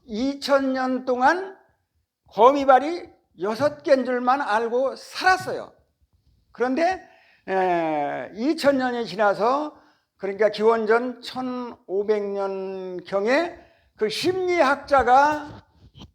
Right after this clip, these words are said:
심심해가지고 거미발을 세봤어요. 그 거미발이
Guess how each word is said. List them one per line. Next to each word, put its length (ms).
심심해가지고 1400
거미발을 640
세봤어요. 760
그 120
거미발이 720